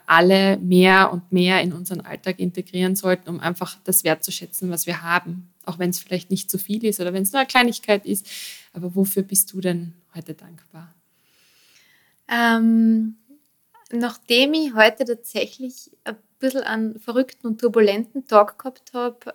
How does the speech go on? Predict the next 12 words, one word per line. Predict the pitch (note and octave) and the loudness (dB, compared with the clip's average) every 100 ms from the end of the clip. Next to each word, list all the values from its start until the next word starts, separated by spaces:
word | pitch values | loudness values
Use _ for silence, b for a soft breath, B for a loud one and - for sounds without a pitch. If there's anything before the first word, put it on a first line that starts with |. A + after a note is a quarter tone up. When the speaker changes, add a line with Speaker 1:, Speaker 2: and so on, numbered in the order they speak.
| - | -8
Speaker 2:
ähm, | A3 A3 A3 | -2 0 -2
ist | A#3 | -4
es | B3 - - | -6 -6 -6
rückblickend | C4+ - D4 D4+ _ D#4 D#4 D4+ - _ _ - | -6 -8 -6 -6 _ -6 -6 -6 -12 _ _ -6
das | A3+ A3 - - _ _ _ | -6 -6 -12 -20 _ _ _
zehn | - A#3+ B3 C4+ | 0 2 2 0
Minuten | C4 C4 C4 B3+ B3+ B3 | 0 0 -2 -4 -4 -4
kurze | - C#4 C4+ - | -2 -2 -2 -2
Mittagessen | B3+ C4 C4 - G3+ - B3+ B3+ | -2 -2 -4 0 -2 -2 -8 -8
zwischen | - A3+ - A#3+ A#3 A3+ - | -10 -12 -8 -6 -6 -8 -12
tausend | - G#3+ A#3+ C4+ C4 | -4 0 0 -2 -6
To-Dos | - A3 B3 C4+ D#4 - | -8 -8 -2 0 0 -2